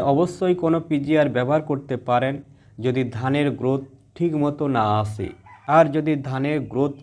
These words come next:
ঠিক মতো আসে, ধানের গ্রোথ ঠিক থাকে, কখনোই আপনারা পিজিআর ব্যবহার করতে যাবেন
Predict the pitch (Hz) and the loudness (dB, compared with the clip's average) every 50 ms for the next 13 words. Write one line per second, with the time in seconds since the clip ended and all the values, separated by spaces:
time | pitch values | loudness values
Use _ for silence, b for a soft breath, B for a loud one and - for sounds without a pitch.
0 | - - - 156 165 156 160 151 151 151 - 160 131 - - 123 131 131 131 - | -20 -12 -8 -6 -4 -2 -2 -2 -2 0 -2 -4 -2 0 2 4 4 4 2 -4
1 | 156 151 156 156 - - _ - - 104 117 135 151 151 143 131 143 143 139 143 | -8 -8 -8 -8 -14 -18 _ -18 -12 -8 -4 -2 -2 -2 0 0 -2 -2 -2 -6
2 | - - - 143 143 - - 160 156 156 165 160 160 156 - - 135 135 - 147 | -14 -6 -6 -6 -6 -4 -4 -4 -4 -2 -4 -6 -6 -6 -6 -8 -8 -8 -6 -6
3 | 143 143 139 127 123 123 123 - 127 120 123 120 120 - - 165 156 147 156 160 | -6 -4 -2 -2 -2 -2 -2 -2 -4 -2 -2 -2 -4 -4 -4 -4 -2 2 2 4
4 | 151 139 117 120 120 117 120 123 120 - 131 117 - - - 131 123 107 110 107 | 4 2 2 0 0 2 2 0 0 -2 -8 -8 -8 -8 -8 -6 -4 -2 -2 -2
5 | 104 110 101 | 0 0 0